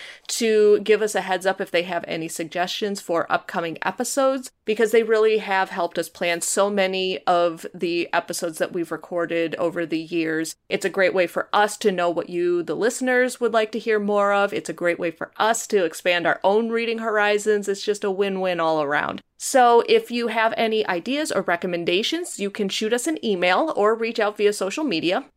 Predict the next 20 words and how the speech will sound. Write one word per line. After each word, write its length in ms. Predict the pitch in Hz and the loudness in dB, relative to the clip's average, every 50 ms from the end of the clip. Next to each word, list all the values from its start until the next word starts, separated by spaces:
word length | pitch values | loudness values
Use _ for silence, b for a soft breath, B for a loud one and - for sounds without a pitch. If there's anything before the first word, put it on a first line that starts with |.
| _ - | _ -4
We're 140 | 202 202 190 | -2 -2 0
going 220 | 220 208 208 214 | 2 2 2 0
to 60 | 220 | -2
have 200 | 202 208 196 - - - | 0 -2 -2 -2 0 2
all 160 | 175 185 202 | 2 4 4
of 80 | 247 294 | 4 2
our 80 | 330 | 0
contact 480 | 339 - 285 240 233 240 262 233 233 - | 0 0 0 0 0 0 -2 -4 -2 -4
information 540 | 214 202 - 233 220 208 175 190 - 202 190 | -6 -6 -6 -8 -8 -6 -6 -6 -6 -4 -4
at 100 | 185 - | -4 -2
the 100 | 190 175 | 0 0
end 140 | 170 185 | 0 -2
of 80 | 214 233 | -2 -4
the 80 | 294 285 | -4 -4
show 360 | - - 208 170 165 175 190 | -2 0 2 2 2 2 2
and 280 | - - 185 185 214 | 0 0 -2 0 -2
in 220 | - - - 196 202 | -2 -2 -2 -2 -2
the 100 | 240 294 | -2 -4
show 280 | 294 - - 160 147 | -4 0 0 0 0
notes. 440 | 143 - 143 139 170 214 - - - | 0 -2 -2 -2 -2 -2 -4 -8 -12